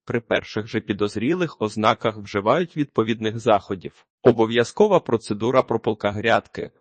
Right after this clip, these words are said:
Багато бур'яни, рідний дім. Для більшості комах заощадити час на прополювання допоможе мульчування міжрядь свіжоскошеною травою, соломою, торф'яною крихтою, перегноєм.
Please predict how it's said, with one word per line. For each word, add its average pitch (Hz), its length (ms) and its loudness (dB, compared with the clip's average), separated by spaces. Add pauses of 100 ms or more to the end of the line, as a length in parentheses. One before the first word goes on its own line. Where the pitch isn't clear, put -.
(140)
Багато 139 480 4
бур'яни, 117 600 0 (200)
рідний 160 440 -2
дім. 110 360 -4 (180)
Для 107 200 2
більшості 107 500 -4
комах 139 520 -4 (200)
заощадити 110 720 0
час 110 400 0
на 113 80 0
прополювання 107 720 0
допоможе 131 540 -2
мульчування 110 640 2
міжрядь 107 460 0
свіжоскошеною 107 920 -2
травою, 147 540 -2
соломою, 104 640 -2 (320)
торф'яною 131 640 0
крихтою, 156 560 -2
перегноєм. 135 680 -2